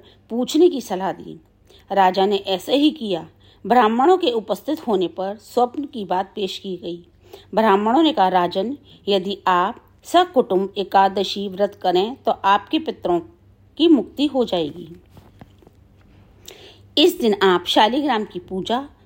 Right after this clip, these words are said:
तुलसी आदि चढ़ाकर ग्यारह ब्राह्मणों को भोजन कराकर दक्षिणा दें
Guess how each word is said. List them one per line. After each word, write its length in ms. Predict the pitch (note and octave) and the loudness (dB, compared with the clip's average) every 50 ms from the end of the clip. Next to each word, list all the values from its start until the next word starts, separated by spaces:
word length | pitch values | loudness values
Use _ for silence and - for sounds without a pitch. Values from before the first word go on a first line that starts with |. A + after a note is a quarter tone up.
| _ _ _ - | _ _ _ -4
तुलसी 320 | A#3+ A#3 A3+ - - F4+ | -4 -4 -4 -2 0 2
आदि 260 | F4+ D#4 B3+ G3 G#3+ | 4 4 2 2 0
चढ़ाकर 580 | G3+ - G#3 F#3 F3+ E3+ E3+ - A3+ A#3+ C#4 B3+ - - | -6 -2 0 0 0 0 -2 -2 -2 -4 -4 -4 -8 -10
ग्यारह 360 | G3 F#3+ G#3+ G#3 G3+ G#3 C4+ D#4 | -6 0 2 4 4 4 4 0
ब्राह्मणों 460 | C4 B3 B3 G#3+ G3 G3+ G3 G3 F#3+ | 0 0 -2 -2 0 0 0 0 0
को 140 | F#3+ F#3+ F3 | -2 -4 -8
भोजन 380 | E3 F#3 F3 E3 - A#3+ C#4 | -6 -6 -6 -6 -4 -6 -6
कराकर 400 | - A3+ G#3+ G#3+ A3 A3 - B3+ | -4 -4 -4 -4 -4 -4 -6 -8
दक्षिणा 500 | A#3 F3+ F3 F3 - - - G#3 G#3+ A3 | -6 -6 -8 -8 -8 -8 -6 -4 -4 -4
दें 260 | A3 A#3 A3+ A#3 B3 | -4 -6 -8 -8 -10